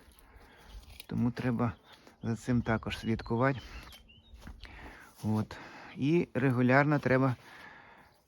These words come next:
дивитися, чи не захворів, оприскувати. О. В-, після цвітіння вже можна його і поливати от зараз.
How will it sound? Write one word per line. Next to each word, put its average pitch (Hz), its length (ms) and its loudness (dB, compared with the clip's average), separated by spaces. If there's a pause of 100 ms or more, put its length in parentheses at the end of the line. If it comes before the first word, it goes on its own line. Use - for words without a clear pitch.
(680)
дивитися, 123 580 2 (440)
чи - 160 -2
не 117 140 4
захворів, 120 600 2
оприскувати. 123 760 0 (880)
О. 113 280 2 (1700)
В-, 107 680 -4 (1200)
після 151 340 4
цвітіння 147 680 6
вже 110 180 4
можна 131 320 6
його 127 260 6
і 127 160 4 (300)
поливати 110 640 4
от 98 80 0
зараз. 104 440 0